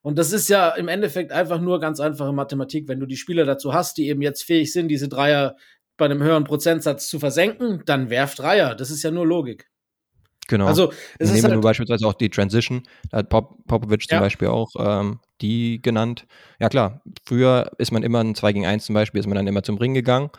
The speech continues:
Speaker 1: Mhm.
Speaker 2: selbst wenn's dann relativ eng wurde. Und mittlerweile gehen halt alle dann raus zur Dreierlinie, gehen raus in die Ecke oder sowas und schmeißen die Dinger. Und das sind eigentlich relativ, ähm, offene Looks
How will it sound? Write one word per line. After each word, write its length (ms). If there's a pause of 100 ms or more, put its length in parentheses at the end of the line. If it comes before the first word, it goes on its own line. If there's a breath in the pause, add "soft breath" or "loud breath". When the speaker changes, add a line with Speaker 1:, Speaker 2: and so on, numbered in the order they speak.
Speaker 1:
Mhm. 240
Speaker 2:
selbst 200
wenn's 180
dann 120
relativ 300
eng 180
wurde. 240
Und 100
mittlerweile 600 (320 soft breath)
gehen 160
halt 140
alle 160
dann 140
raus 180
zur 100
Dreierlinie, 400
gehen 180
raus 220
in 80
die 80
Ecke 180
oder 160
sowas 260
und 100
schmeißen 260
die 80
Dinger. 260 (360 loud breath)
Und 180
das 80
sind 120
eigentlich 440
relativ, 520
ähm, 380
offene 280
Looks 360